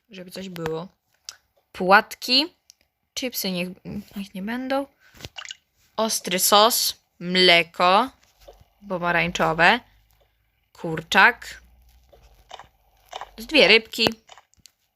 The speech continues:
Kapusta. Marchew. Tam będą ananas. Aha, ananas mi się już nie zmieści.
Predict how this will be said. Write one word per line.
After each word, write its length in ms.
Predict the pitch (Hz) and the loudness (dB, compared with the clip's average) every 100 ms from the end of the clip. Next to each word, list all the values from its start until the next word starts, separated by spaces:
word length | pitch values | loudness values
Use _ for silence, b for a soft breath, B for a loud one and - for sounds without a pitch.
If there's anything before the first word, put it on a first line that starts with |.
| _ _ _ _ _ _ _ | _ _ _ _ _ _ _
Kapusta. 840 | - 165 - 196 - - 208 208 - - - _ _ _ _ _ _ _ | -4 -4 -4 -2 0 4 4 2 -4 -12 -12 _ _ _ _ _ _ _
Marchew. 600 | 208 208 202 202 196 - - _ _ _ _ _ _ _ _ - | -10 -8 -4 -4 -6 -10 -20 _ _ _ _ _ _ _ _ -18
Tam 240 | 208 202 | -12 -8
będą 300 | 196 190 185 - - _ - _ _ _ _ _ | -6 -6 -8 -12 -20 _ -20 _ _ _ _ _
ananas. 680 | 254 254 226 214 214 214 - _ _ _ _ _ _ - | -2 0 0 2 0 -2 -8 _ _ _ _ _ _ 0
Aha, 320 | 285 262 214 | 6 8 8
ananas 420 | 269 277 240 233 | 6 4 2 0
mi 80 | 226 | -2
się 120 | 226 | -2
już 120 | 214 | -2
nie 100 | 214 | -4
zmieści. 640 | 208 196 196 - 180 180 | -4 -4 -4 -6 -8 -8